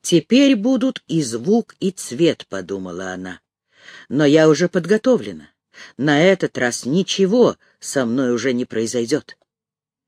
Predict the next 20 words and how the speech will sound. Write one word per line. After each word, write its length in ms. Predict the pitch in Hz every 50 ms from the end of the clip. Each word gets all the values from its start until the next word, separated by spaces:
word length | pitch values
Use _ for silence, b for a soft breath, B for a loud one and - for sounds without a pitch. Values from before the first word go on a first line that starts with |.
| _ _ _ _ _ _ _ _ _ _ _ _ _
Засветился 880 | - 131 165 196 185 - 208 233 208 - 311 330 320 294 - - 269 254
экран 340 | 196 - 180 196 226 226 208
телевизора. 840 | - - 196 165 143 123 123 131 131 117 101 110 107 110 113 113 _ _ _ _ _ _ B B B B B B B
Арина 360 | 156 185 202 226 254 247 247
Михайловна 460 | 240 233 - 247 240 240 233 233 233
присела 440 | - 233 220 - - 247 233 226 220
на 120 | 214 214
диван. 520 | 180 180 175 151 147 151 160 156 160 156 - _ _ _ B B B B B B _
Пленка 760 | - 233 233 254 254 254 240 233 226 - - 233 220 214 -
с 180 | - - - -
лёгким 420 | 220 240 277 233 - - 247 226
шуршанием 800 | 196 - 226 202 170 - - 196 185 180 180 180 180 175 175 175
проматывалась, 960 | - 175 175 170 175 190 226 240 240 233 - 240 226 233 226 240 233 - - - B B B B B B -
а 160 | - 165 151
изображения 680 | 135 139 131 131 135 123 117 156 233 226 175 117 104
не 260 | 95 95 98 107 107 110
было. 240 | - 120 117 110 _ _ _ _ _ _ _ _ _ _ _ -
На 180 | 127 156 160
экране 380 | 147 - 143 151 165 196 220 208
чернота. 720 | - - 160 135 120 123 123 113 - 113 113 110 113